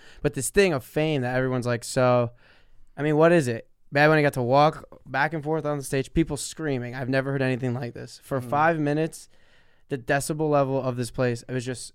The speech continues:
Speaker 1: screams.
Speaker 2: Yeah.
Speaker 1: For I've, I've seen Justin Bieber in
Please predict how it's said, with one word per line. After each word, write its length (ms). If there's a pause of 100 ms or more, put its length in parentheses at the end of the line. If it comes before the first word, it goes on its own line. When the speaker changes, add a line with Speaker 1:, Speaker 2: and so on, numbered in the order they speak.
Speaker 1:
screams. 760 (120)
Speaker 2:
Yeah. 240
Speaker 1:
For 320
I've, 340
I've 280
seen 760
Justin 400
Bieber 420
in 140